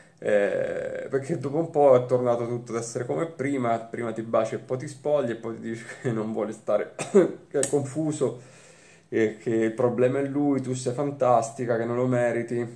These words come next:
ok? Secondo me ti dice un mare di cavolate, ovvero lui le prova realmente, eh, queste cose, non è che le, non le stia provando, lui, lui realmente crede che tu sia fantastica, che il problema è lui, che tu non meriti tutto questo, però,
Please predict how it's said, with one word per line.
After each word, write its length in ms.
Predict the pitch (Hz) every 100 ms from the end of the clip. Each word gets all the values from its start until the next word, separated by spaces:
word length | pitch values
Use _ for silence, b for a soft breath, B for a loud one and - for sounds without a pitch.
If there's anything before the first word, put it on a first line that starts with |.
| 127
ok? 340 | 127 123 95 B B B
Secondo 340 | 147 151 175
me 180 | 170 139
ti 120 | 131
dice 240 | 123 127 127
un 100 | 123
mare 260 | 127 110
di 340 | 107 107 - -
cavolate, 540 | 117 107 104 95 -
ovvero 560 | 160 120 110 104 92 - -
lui 180 | 120 156
le 100 | 151
prova 280 | 123 120 117
realmente, 680 | 113 107 113 120 92 - 110
eh, 60 |
queste 300 | 113 104 -
cose, 280 | 95 90 90
non 100 | 92
è 120 | 95
che 100 | -
le, 180 | 101 95
non 180 | 92 104
le 120 | 101
stia 180 | - 107
provando, 460 | 104 90 87 95
lui, 520 | 110 110 104 95 - - B B B B B
lui 380 | 131 139 107 104
realmente 600 | 107 110 127 147 127 110
crede 200 | 107 110
che 120 | 104
tu 120 | -
sia 180 | 110 113
fantastica, 760 | 113 104 104 135 131 127 113 107
che 60 |
il 60 | 104
problema 440 | 110 104 110 104
è 20 | 101
lui, 560 | 113 151 143 127 113
che 460 | 120 107 104 101 101
tu 120 | -
non 100 | 113
meriti 400 | 110 104 110 113
tutto 300 | 110 - 135
questo, 440 | 139 156 139 127 120
però, 460 | 127 127 120 -